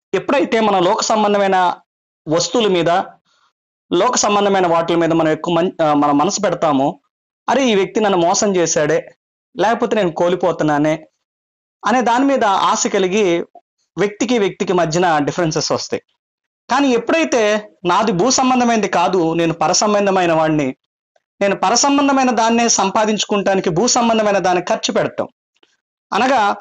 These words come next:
ఒక సహోదరుని గెలుచుకోవాలనుకోండి, ఆ సహోదరుడికి ఆర్థికమైన పరిస్థితుల్లో వెళ్తుంటే ఖచ్చితంగా సహాయం చేస్తాం. ఎందుకంటే దేవుడు మనలోనే ఉన్నాడు. ఆ దేవాతి దేవుడు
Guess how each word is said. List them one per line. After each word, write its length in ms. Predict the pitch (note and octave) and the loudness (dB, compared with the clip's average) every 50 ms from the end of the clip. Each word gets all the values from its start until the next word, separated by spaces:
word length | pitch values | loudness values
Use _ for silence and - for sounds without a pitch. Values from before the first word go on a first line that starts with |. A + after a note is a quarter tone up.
| - - - | -10 -6 -4
ఒక 140 | - F#3 A#3 | -2 0 0
సహోదరుని 500 | G#3+ - A#3 G#3 C4+ D4+ D#4 D#4 C#4+ A#3+ | 0 0 0 2 2 2 2 2 0 0
గెలుచుకోవాలనుకోండి, 1160 | G3+ A3 A3+ G3+ - - B3+ A#3 A#3 A3 G3 F#3+ F#3 - G#3 F#3+ F3+ E3+ D#3+ D#3+ E3 D#3+ - _ _ _ _ _ _ _ - | 0 -2 -2 -2 -2 -2 0 0 2 2 0 0 0 -2 -2 0 0 0 0 -2 -4 -6 -10 _ _ _ _ _ _ _ -2
ఆ 100 | E3 F3 | 0 0
సహోదరుడికి 600 | F3 - G3+ F#3+ A#3+ A#3 G3+ G#3 G3+ - - G3 | 0 0 0 0 0 0 0 -2 -2 -2 0 0
ఆర్థికమైన 500 | E3+ E3 F3+ F#3 F#3 G#3 G#3 G#3 G3 F#3 | 2 0 0 0 -2 -2 0 0 -2 0
పరిస్థితుల్లో 460 | E3 F#3+ F3+ F3 - G3+ - F#3+ F#3 | -2 -2 -2 -2 -4 -4 -2 0 0
వెళ్తుంటే 380 | F3 E3 D#3+ D#3+ F3+ E3 D#3+ D#3+ | 2 0 0 0 -2 -2 -2 -2
ఖచ్చితంగా 380 | - D#3 - - F#3 E3+ E3+ | -4 -4 -4 -4 -2 -2 -2
సహాయం 460 | D#3 - E3+ D#3 E3 D#3 E3 D3+ C3+ | -2 -2 -2 0 0 0 2 2 2
చేస్తాం. 340 | B2 A#2+ G#2 - - - G#2 - _ _ _ _ _ _ _ _ _ _ _ _ _ _ _ _ _ _ _ _ _ _ | 0 0 -2 -2 -8 -12 -14 -14 _ _ _ _ _ _ _ _ _ _ _ _ _ _ _ _ _ _ _ _ _ _
ఎందుకంటే 360 | - B3+ D4+ D4 D4+ C4+ C4+ B3 | -2 0 0 2 2 2 0 0
దేవుడు 360 | G3 G#3 A#3+ C4+ D4+ D#4 D4 | 0 0 2 2 2 2 2
మనలోనే 460 | B3 G#3+ G#3 A#3+ C4 D4+ E4 E4 E4 | 0 0 0 2 2 2 2 2 2
ఉన్నాడు. 420 | D4+ C4+ A#3+ A3+ G3+ E3 C3+ A#2 - - | 2 2 2 0 0 0 -2 -4 -2 -4
ఆ 80 | D3 | -2
దేవాతి 420 | D3+ D3+ D#3+ F3 A3 C4+ C#4 C#4 C4+ | -2 0 0 2 2 0 0 0 0
దేవుడు 500 | A3 A#3 A3 G#3 F#3+ F3 E3+ F3 F#3 | 0 0 0 0 0 0 0 0 -2